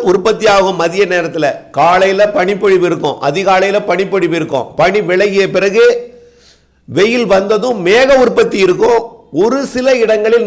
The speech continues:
நனைக்கும் மழை, தூறல் மழை பொழிவுகள் காணப்படலாம். பெருமழை, தொடர் மழைக்கு வாய்ப்பில்லை. அந்த தூறல் மழை, நனைக்கும் மழை பெரும்பாலும் தென்கடலோரம் டெல்டாவில் இருக்கலாம்,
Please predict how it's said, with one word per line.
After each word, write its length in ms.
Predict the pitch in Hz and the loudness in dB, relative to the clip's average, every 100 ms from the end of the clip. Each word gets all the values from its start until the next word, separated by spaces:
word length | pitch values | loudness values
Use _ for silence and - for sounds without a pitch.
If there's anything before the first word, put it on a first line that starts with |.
| 180 | -2
நனைக்கும் 420 | 180 226 240 214 | -2 -4 -4 -2
மழை, 160 | 208 214 208 | 0 -2 -2
தூறல் 280 | 208 214 196 180 | -2 0 0 0
மழை 140 | 175 175 | -2 -4
பொழிவுகள் 400 | 170 170 170 - | -4 -4 -4 -2
காணப்படலாம். 640 | 160 180 151 151 165 170 - - - _ _ _ _ _ _ _ _ _ _ _ _ - | -2 -2 -2 2 2 0 -8 -20 -20 _ _ _ _ _ _ _ _ _ _ _ _ -2
பெருமழை, 500 | 185 220 220 214 226 226 | 2 2 2 2 0 0
தொடர் 280 | 196 214 220 208 | 0 0 0 0
மழைக்கு 260 | 202 165 175 | -2 -2 0
வாய்ப்பில்லை. 440 | 175 180 170 185 185 143 | 0 0 -2 -2 -2 -2
அந்த 240 | 160 156 - | -2 -2 -2
தூறல் 280 | 220 233 214 196 | 0 2 2 2
மழை, 160 | 208 185 175 | 2 2 0
நனைக்கும் 320 | 196 180 185 | 0 -2 -2
மழை 160 | 196 208 | 0 0
பெரும்பாலும் 500 | 180 180 185 202 202 | 0 0 0 0 -2
தென்கடலோரம் 720 | 190 202 202 180 180 180 185 156 | -4 -2 0 2 2 2 0 -2
டெல்டாவில் 480 | 160 180 170 165 160 | -2 -2 0 0 0
இருக்கலாம், 460 | 160 165 175 180 | 0 0 0 -2